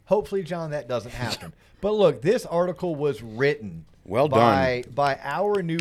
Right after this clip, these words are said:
Speaker 1: virtual friend that we've never met in person, but I do read a lot of his articles.
Speaker 2: Oh,
Speaker 1: He's
Speaker 2: okay.
Speaker 1: published often, often.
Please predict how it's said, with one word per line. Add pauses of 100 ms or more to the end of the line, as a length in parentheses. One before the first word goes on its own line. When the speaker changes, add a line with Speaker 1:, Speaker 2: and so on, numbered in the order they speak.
Speaker 1:
virtual
friend
that
we've
never
met
in
person,
but
I
do
read
a
lot
of
his
articles.
Speaker 2:
Oh,
Speaker 1:
He's
Speaker 2:
okay.
Speaker 1:
published
often,
often.